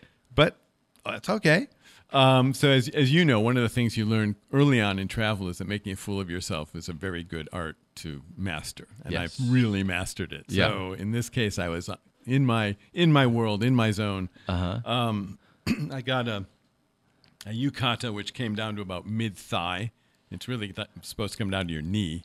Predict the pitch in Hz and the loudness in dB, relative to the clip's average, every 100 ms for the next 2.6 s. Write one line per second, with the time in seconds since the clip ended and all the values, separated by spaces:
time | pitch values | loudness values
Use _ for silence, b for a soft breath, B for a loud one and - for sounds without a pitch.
0 | _ 98 85 85 85 85 80 90 67 - | _ -8 -8 -8 -10 -12 -10 -8 -8 -12
1 | - 80 73 _ B B B B B - | -10 -10 -10 _ B B B B B -6
2 | 101 92 - 80 92 - | -4 -4 -8 -8 -8 0